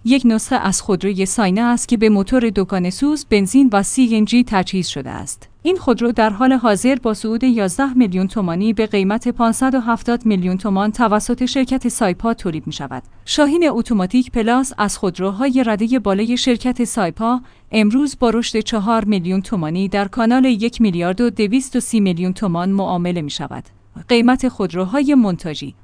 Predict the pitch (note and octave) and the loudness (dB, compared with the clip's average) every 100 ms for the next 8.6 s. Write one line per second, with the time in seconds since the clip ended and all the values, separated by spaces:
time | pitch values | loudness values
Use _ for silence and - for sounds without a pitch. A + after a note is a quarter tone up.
0 | - C4+ C4+ - - B3 B3 B3 G3 - | 0 4 4 0 -2 2 2 0 -4 -2
1 | G#3 - - G#3 G#3+ F#3+ E3+ A3 A3+ - | -6 -8 -8 -6 -2 -4 -2 -4 -4 -2
2 | A#3 B3 B3+ A#3 - F#3+ F#3 F#3+ C4 B3+ | 2 2 2 -2 -2 -6 -4 -2 2 4
3 | A3+ G3+ F#3 C4 B3 A#3 G3+ A3+ C4 B3+ | 4 2 0 -2 2 2 0 0 2 2
4 | - F#3 F3+ G#3+ A3+ - A3+ F#3+ G3+ A#3+ | 2 -4 -2 -2 -2 0 0 0 0 0
5 | A3+ G#3 C4 A3+ F#3+ G#3+ A#3+ G#3 F#3+ G3+ | 0 0 2 2 2 2 2 2 0 -2
6 | F#3+ A3+ A3 B3 B3 G#3 G#3 F#3 F3 G#3 | -2 -2 -2 0 0 0 -2 -2 0 -2
7 | G3+ F#3+ E3+ E3 A#3 B3 G3+ G3+ F#3+ F3+ | 0 -2 -2 -2 0 0 0 -2 -2 -6
8 | E3 - - D3+ - | -8 -10 -12 -12 -16